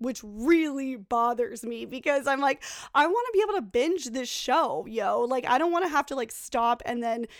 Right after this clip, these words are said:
you know, s-, it was Sunday night and I would have loved to be able to, like, lay down and watch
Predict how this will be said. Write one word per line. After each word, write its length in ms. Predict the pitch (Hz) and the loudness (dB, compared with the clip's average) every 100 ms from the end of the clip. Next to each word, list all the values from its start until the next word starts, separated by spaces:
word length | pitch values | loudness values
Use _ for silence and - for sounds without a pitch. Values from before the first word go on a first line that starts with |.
| - - | -20 -8
you 120 | 269 | -4
know, 60 | 277 | -2
s-, 120 | 262 - | -4 -4
it 80 | |
was 120 | 277 269 | -4 -2
Sunday 280 | 277 262 | -4 -2
night 340 | 302 254 240 262 | -2 -4 -6 -4
and 120 | 240 | -2
I 80 | 254 | -2
would 100 | 269 | -2
have 140 | 285 220 | -6 -8
loved 580 | 214 208 202 247 269 - | -6 -4 -2 -4 -8 -12
to 100 | 226 | -6
be 80 | 226 | -4
able 160 | 226 | -4
to, 260 | 226 226 214 _ | -4 -6 -8 _
like, 160 | 226 226 | -8 -8
lay 280 | 220 226 240 | -4 -4 -2
down 340 | 208 214 254 | 0 0 0
and 260 | 277 240 214 | -2 -4 -2
watch 440 | 220 214 - - | 0 0 -2 -12